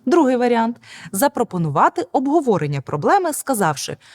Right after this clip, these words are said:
«Ми розберемося, що сталося, і деталізуємо сфери відповідальності, щоб таких ситуацій більше не виникало». Ну і варіант третій.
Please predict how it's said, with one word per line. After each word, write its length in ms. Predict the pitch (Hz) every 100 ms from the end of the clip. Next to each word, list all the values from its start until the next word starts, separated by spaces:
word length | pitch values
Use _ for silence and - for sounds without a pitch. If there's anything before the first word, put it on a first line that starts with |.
| - -
«Ми 160 | 214 240
розберемося, 720 | 175 151 151 151 262 392 370
що 180 | - 370
сталося, 540 | 370 359 349 - - -
і 120 | 247
деталізуємо 960 | 196 196 190 165 143 185 262 269 233
сфери 440 | - - 170 196 165
відповідальності, 1000 | 170 180 175 180 190 143 139 - - -
щоб 220 | - - -
таких 340 | - 156 135
ситуацій 680 | - - 139 156 320 - 320
більше 440 | 294 320 - 294 - - _ _
не 280 | 160 156 202
виникало». 600 | 214 185 160 - - - - _ _ - - -
Ну 60 |
і 40 | 311
варіант 380 | 170 151 139 -
третій. 580 | - 185 320 349 339